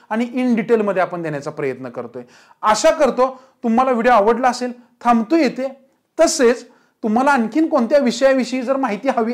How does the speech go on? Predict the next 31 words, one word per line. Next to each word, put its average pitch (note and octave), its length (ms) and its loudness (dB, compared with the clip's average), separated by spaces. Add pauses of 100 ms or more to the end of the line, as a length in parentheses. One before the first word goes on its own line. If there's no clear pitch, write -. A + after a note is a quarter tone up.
असेल A#3+ 420 0 (440)
तर B3+ 180 6 (100)
खाली A#3 200 -2
कमेंट B3+ 360 -2
बॉक्समध्ये G#3+ 440 -2
जाऊन F#3+ 200 -4
सांगा D#3+ 320 -8
की F#3+ 100 -12
आम्हाला A3 300 -2
अमुक A3+ 240 -4
अमुक A#3 240 -6
टॉपिकविषयी, A3 560 -8
अमुक G#3+ 280 -6
अमुक A3+ 200 -6
शेअर्सविषयी B3 580 -6 (300)
in D#4 200 2
डिटेल B3+ 260 2
माहिती G#3 280 0
सांगा. G#3 340 -4 (300)
नक्कीच A#3+ 340 -6
त्याच्यावर A#3 300 0
व्हिडिओ G3 240 2
बनवायचा D#3+ 360 -6
प्रयत्न C3 320 -10
केला A2+ 220 -12
जाईल. A2 200 -14 (380)
थांबतो D4+ 280 0
इथे, C#4+ 280 2 (280)
पुन्हा D4+ 260 2
भेटूया C4+ 360 0
पुढच्या C4+ 480 -6